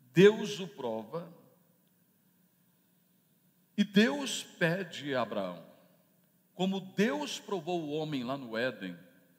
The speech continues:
diz: "Olha, você pode comer de todas as árvores do jardim, menos da árvore do conhecimento do bem e do mal." O homem desobedeceu a Deus, foi reprovado em sua prova.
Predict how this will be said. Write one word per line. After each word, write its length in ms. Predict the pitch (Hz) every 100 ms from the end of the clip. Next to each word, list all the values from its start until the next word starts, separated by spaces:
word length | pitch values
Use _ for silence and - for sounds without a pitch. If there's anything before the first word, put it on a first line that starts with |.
| _ _
diz: 200 | 131 123
"Olha, 160 | 135 127
você 220 | 123 156
pode 240 | 139 131
comer 220 | 139 139
de 120 | 131 -
todas 540 | - - 190 196 170
as 180 | 160 143
árvores 300 | 147 151 139
do 80 | 143
jardim, 500 | 165 151 113 117 117 - _ _ _ _ _
menos 640 | 139 135 156 185 214 196
da 140 | 151 160
árvore 560 | 147 170 175 160 170
do 100 | 151
conhecimento 880 | 156 165 151 147 - 135 127 147 151
do 100 | -
bem 180 | 131 117
e 60 | 113
do 80 | 139
mal." 500 | 123 95 87 - - _ _ _ _ - - - - - _ -
O 100 | 151
homem 560 | 175 226 220 214 202 - - -
desobedeceu 880 | 214 240 175 196 180 170 170 165
a 20 | 160
Deus, 280 | 156 185
foi 260 | - 185 165
reprovado 1300 | 127 185 233 - 233 202 151 135 170 214 185 151 151
em 120 | 147 156
sua 320 | - 151 120
prova. 480 | - 104 98 -